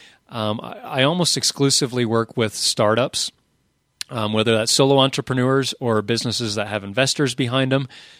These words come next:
Um, and so there's pros and cons to that, but I love the new ideas. Um, I love getting out there and, and helping people with their marketing and,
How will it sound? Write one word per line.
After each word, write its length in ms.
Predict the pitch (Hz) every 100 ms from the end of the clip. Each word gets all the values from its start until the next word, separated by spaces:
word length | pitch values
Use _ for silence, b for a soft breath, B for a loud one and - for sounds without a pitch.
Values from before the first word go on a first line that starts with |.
| B -
Um, 260 | 110 107
and 140 | 127 123
so 140 | 160
there's 260 | 196 175 - _
pros 240 | - 151 139
and 120 | 120
cons 320 | 120 117 113
to 100 | 120
that, 180 | 110 139
but 120 | 127
I 40 |
love 480 | 117 113 127 143 156
the 100 | 135
new 220 | 135 135
ideas. 680 | 127 117 104 117 113 113 - B B B -
Um, 320 | 120 110 113
I 80 | 131
love 600 | 120 120 131 139 139 127 - 117
getting 320 | 131 131 117
out 260 | 113 143
there 280 | 127 117 113
and, 140 | 110 117
and 160 | 110
helping 400 | 98 - 147 151
people 300 | 131 135 127
with 160 | 120 -
their 120 | 113
marketing 680 | 104 110 117 123 107 104 101
and, 160 | 101